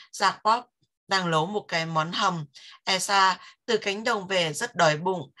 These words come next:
Esau nói với Jacob, "Hãy cho anh một chút, ờ, ít súp đỏ,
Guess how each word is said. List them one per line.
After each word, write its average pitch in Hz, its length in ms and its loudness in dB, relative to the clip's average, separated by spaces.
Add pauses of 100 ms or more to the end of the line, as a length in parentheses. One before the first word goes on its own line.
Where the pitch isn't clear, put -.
(220)
Esau 170 560 2
nói 160 220 0
với 160 260 -2
Jacob, 208 480 0 (420)
"Hãy 202 320 -4
cho 226 280 2
anh 220 360 -4
một 170 180 -4
chút, 277 220 -8
ờ, 214 320 0
ít - 120 -2
súp 294 340 -2
đỏ, 185 340 6